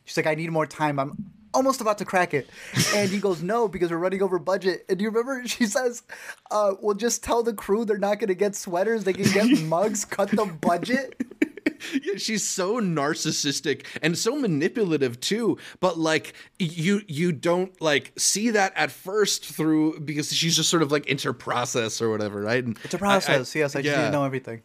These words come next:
Speaker 2: <laughs> I
Speaker 1: It was
Speaker 2: thought,
Speaker 1: good.
Speaker 2: I thought it was so good. And, and P-, Portman just kind of does it very fearlessly, like,
Speaker 1: Mm-hmm.
Speaker 2: without a hint of, like, shame in her character.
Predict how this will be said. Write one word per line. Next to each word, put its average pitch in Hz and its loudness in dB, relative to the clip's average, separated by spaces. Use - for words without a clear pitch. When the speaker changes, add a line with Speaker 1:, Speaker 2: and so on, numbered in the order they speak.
Speaker 2:
<laughs> - -20
I - 2
Speaker 1:
It - -4
was 156 0
Speaker 2:
thought, - 2
Speaker 1:
good. - 2
Speaker 2:
I 170 2
thought 175 0
it 170 4
was 165 0
so 139 2
good. 139 0
And, 165 0
and 147 -2
P-, 170 -10
Portman 202 -2
just 131 -2
kind 135 0
of 123 0
does 120 0
it 139 0
very 113 0
fearlessly, 143 -2
like, 113 -2
Speaker 1:
Mm-hmm. 139 -2
Speaker 2:
without 127 2
a 123 2
hint 127 -2
of, 120 0
like, 113 0
shame 139 0
in 151 0
her 170 0
character. 170 -2